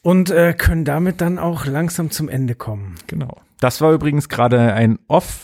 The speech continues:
Speaker 2: Off-Heft-Thema. Also quasi, äh, wenn ihr jetzt, äh, hofft, dass im Heft noch ganz, ganz viel mehr über Follow-Spots, äh, steht. Ähm,
Speaker 1: Nope.
Speaker 2: nein, <laughs> diesmal nicht. Diesmal haben wir wirklich bewusst, äh, gesagt, dass wir darüber gerne mal reden wollen, wollten.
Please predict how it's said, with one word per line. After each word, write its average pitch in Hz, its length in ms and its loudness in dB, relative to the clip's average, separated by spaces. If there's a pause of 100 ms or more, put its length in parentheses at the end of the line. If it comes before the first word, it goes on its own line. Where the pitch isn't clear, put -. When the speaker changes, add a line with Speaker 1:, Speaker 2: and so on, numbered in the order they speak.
(1120)
Speaker 2:
Off-Heft-Thema. 131 1300 -2
Also 123 460 4
quasi, 120 460 2
äh, 117 300 4
wenn 120 140 2
ihr 127 80 2
jetzt, 123 340 -2
äh, 117 260 0
hofft, - 500 -4
dass 127 220 0
im 123 260 0
Heft 131 320 0
noch 117 120 -4
ganz, 139 200 0
ganz 127 160 -2
viel 143 120 0
mehr 127 120 2
über 120 140 0
Follow-Spots, - 680 -4
äh, 107 220 0
steht. 123 420 0
Ähm, 120 140 4
Speaker 1:
Nope. 120 260 4 (180)
Speaker 2:
nein, 117 460 0 (100)
<laughs> - 120 -20
diesmal 139 300 0
nicht. 196 260 0
Diesmal 156 260 0
haben 139 120 2
wir 127 120 2
wirklich 135 380 -4
bewusst, 139 480 0
äh, 135 200 4
gesagt, 127 360 0
dass 117 120 -6
wir 113 60 -8
darüber 123 300 0
gerne 120 200 2
mal 117 120 4
reden 135 420 2
wollen, 131 540 2
wollten. 147 460 2